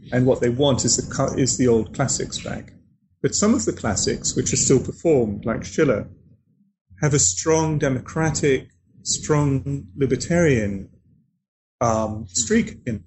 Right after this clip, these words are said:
them, and they have to deal with, you know, speeches which are about freedom and free speech and liberty. Um, and in Austria, which has been annexed in March nineteen thirty-eight, they have to deal with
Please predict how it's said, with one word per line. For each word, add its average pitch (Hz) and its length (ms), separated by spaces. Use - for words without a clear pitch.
them, 98 180
and 120 160
they 131 200
have 135 240
to - 80
deal 143 260
with, - 400
you 120 80
know, 104 80
speeches 120 580
which 117 220
are 113 60
about 104 260
freedom 139 500
and 98 180
free 120 240
speech - 540
and 113 240
liberty. 143 580
Um, 131 640
and 135 240
in 127 200
Austria, 135 580
which 113 220
has 90 120
been 117 240
annexed 117 480
in 104 340
March 117 320
nineteen 107 300
thirty-eight, 127 520
they 131 100
have 123 180
to 123 80
deal 123 280
with 113 320